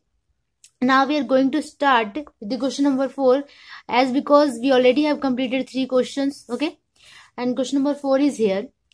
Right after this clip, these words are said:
निम्न, अ, दो चल राशि युक्त समीकरणों का विलोपन विधि से हल करें। मतलब कि method of elimination से हमें क्या करना है, इसका सॉल्यूशन फाइंड करना है। तो इसमें बहुत सारे क्वेश्चंस हैं,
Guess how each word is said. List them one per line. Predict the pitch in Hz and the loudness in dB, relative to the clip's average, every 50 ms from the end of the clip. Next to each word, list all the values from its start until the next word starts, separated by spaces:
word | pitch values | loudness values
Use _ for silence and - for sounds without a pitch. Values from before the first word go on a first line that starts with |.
| _ _ _ - - - _ - | _ _ _ -20 -20 -10 _ 2
निम्न, | 254 302 320 339 330 339 339 | 4 6 6 6 4 4 2
अ, | 339 - - 240 240 233 226 | 2 0 0 -2 0 0 0
दो | 214 196 226 277 302 311 | -2 0 0 0 0 0
चल | 311 - 294 285 285 277 | 0 2 2 2 4 4
राशि | 262 262 247 247 240 - 285 254 247 | 4 2 2 0 0 -2 -2 0 -2
युक्त | 262 - - 226 | -4 -6 -8 -6
समीकरणों | - 269 254 247 240 240 233 226 226 233 247 | -2 0 0 0 0 0 0 0 0 -2 -2
का | 240 247 240 | -2 -2 -4
विलोपन | 208 233 233 247 262 - 285 277 | -2 -2 -2 -2 0 0 0 0
विधि | 254 240 214 208 220 214 | 0 -2 -2 -4 -6 -6
से | - 233 | -6 -6
हल | 196 180 | -6 -6
करें। | 170 - - 170 170 - _ _ - | -10 -12 -16 -16 -16 -16 _ _ -14
मतलब | 214 202 254 - | -8 -6 -6 -4
कि | - 294 | -2 -2
method | 262 254 240 233 - 262 285 247 | 0 0 -2 -2 -4 -4 -2 -2
of | 277 254 247 | -4 -4 -6
elimination | 262 240 247 240 240 233 226 233 226 269 269 254 | -4 -4 -2 -2 -2 -2 -2 -2 -2 -4 -4 -4
से | 240 262 | -4 -6
हमें | 233 233 233 226 | -6 -6 -6 -4
क्या | 214 226 214 | -4 -6 -6
करना | 214 226 233 247 262 | -6 -8 -8 -8 -8
है, | 277 269 | -8 -8
इसका | 226 - - 277 | -8 -8 -10 -10
सॉल्यूशन | 269 - 233 208 202 202 220 214 | -8 -6 -4 -4 -4 -6 -8 -12
फाइंड | 208 208 180 175 170 151 | -12 -12 -14 -14 -14 -16
करना | 170 170 175 | -16 -16 -16
है। | 175 175 _ _ - - _ _ | -18 -20 _ _ -20 -20 _ _
तो | - | -8
इसमें | 294 - 320 262 214 | -4 -4 -4 -4 -4
बहुत | 220 269 - 302 294 | -4 -4 -4 -2 -2
सारे | 294 302 285 294 | -2 -2 -2 -2
क्वेश्चंस | 285 262 254 240 - 285 285 269 269 | -4 -4 -6 -2 0 0 0 0 0
हैं, | 285 311 320 | -2 -4 -4